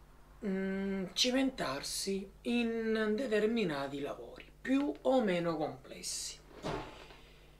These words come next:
Ragazzi, il fai da te è bello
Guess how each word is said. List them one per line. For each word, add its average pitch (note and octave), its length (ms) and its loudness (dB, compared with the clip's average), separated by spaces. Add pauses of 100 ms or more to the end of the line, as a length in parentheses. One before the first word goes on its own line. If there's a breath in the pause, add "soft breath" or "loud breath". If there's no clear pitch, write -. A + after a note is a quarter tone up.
(1080 loud breath)
Ragazzi, A3+ 420 2
il F#3+ 80 -2
fai G#3+ 240 4
da A#3+ 100 2
te C4+ 80 0
è F3+ 140 4
bello - 460 -10